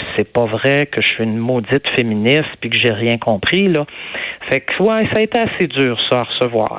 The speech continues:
Alors, vous comprenez quand même qu'il y a un bonheur dans le malheur que tout ça, ça a été.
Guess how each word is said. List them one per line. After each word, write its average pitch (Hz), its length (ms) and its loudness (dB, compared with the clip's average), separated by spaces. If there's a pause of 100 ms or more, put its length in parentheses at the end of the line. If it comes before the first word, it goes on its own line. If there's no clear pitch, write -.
Alors, 131 200 2
vous - 140 -8
comprenez 151 540 0
quand 143 220 0
même 160 400 2
qu'il - 120 -2
y - 20 2
a 131 60 2
un 127 80 0
bonheur 131 760 0 (400)
dans 135 280 2
le 135 140 4
malheur 135 520 2
que - 100 -2
tout - 200 -2
ça, 139 140 2
ça 135 60 2
a 131 40 4
été. 151 340 2